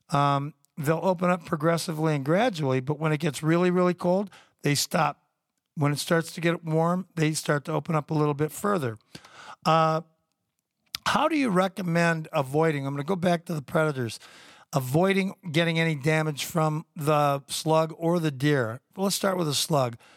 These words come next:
What do you recommend, mulch? I've been telling people not to put mulch down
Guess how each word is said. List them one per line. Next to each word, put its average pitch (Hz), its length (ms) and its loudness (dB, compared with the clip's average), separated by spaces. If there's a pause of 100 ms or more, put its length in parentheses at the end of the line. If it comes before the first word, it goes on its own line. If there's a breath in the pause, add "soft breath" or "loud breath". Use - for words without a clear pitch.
(320 soft breath)
What 170 280 0
do 151 120 2
you 165 380 4
recommend, 165 520 0
mulch? 147 400 0
I've 185 180 0
been 214 140 -4
telling 170 280 0
people 175 300 -2
not 160 260 0
to 175 60 -14
put 196 220 -8
mulch 269 380 0
down 123 380 0